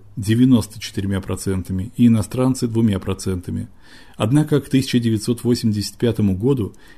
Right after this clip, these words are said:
этот процент увеличился до восьмидесяти четырех процентов для евреев и уменьшился до четырнадцати процентов для арабов и остался неизменным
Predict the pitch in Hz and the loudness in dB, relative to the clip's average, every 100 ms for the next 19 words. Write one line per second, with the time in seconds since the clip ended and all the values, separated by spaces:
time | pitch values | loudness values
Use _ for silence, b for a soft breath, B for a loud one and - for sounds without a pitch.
0 | - 117 117 131 120 147 147 143 123 143 | -6 -2 0 0 2 0 0 2 2 2
1 | 139 127 123 110 117 127 143 113 - 107 | -2 -2 0 0 0 0 -2 -2 -8 -12
2 | - 107 101 95 104 - 98 95 92 98 | -8 -2 -2 -2 -6 -2 -4 -4 -2 0
3 | 95 95 131 143 131 - b 120 107 98 | 0 0 0 0 -4 -12 b 0 2 4
4 | 131 143 131 - 131 120 b b - 110 | 2 0 -6 -2 -4 -4 b b -2 -2
5 | 101 92 120 139 131 - 120 117 - 117 | 0 -2 0 0 -2 -4 -4 -4 -2 -2
6 | 110 98 101 95 95 113 123 117 - b | -2 -2 0 0 0 0 -2 -6 -10 b
7 | b b 113 98 - 151 147 135 117 101 | b b -2 -2 0 -2 0 2 4 2
8 | 95 98 101 107 | 2 2 2 0